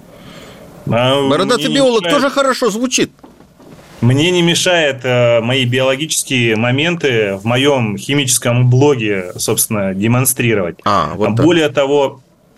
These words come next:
Speaker 1: ролики, которые мы записывали, они изначально были на биологические тематики.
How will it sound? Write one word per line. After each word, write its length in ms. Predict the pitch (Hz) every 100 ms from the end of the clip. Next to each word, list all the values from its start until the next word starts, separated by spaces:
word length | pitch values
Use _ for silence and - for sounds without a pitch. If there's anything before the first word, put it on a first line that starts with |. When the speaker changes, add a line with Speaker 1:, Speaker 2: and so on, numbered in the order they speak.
| _ -
Speaker 1:
ролики, 480 | 123 143 226 240 170
которые 360 | 147 151 139
мы 120 | 127 127
записывали, 680 | 127 123 190 - 147 123 110
они 260 | 107 143
изначально 560 | 127 127 123 147 143 113
были 260 | 123 135 120
на 120 | 117
биологические 680 | 117 120 120 120 - - 113
тематики. 640 | 127 120 101 98 - -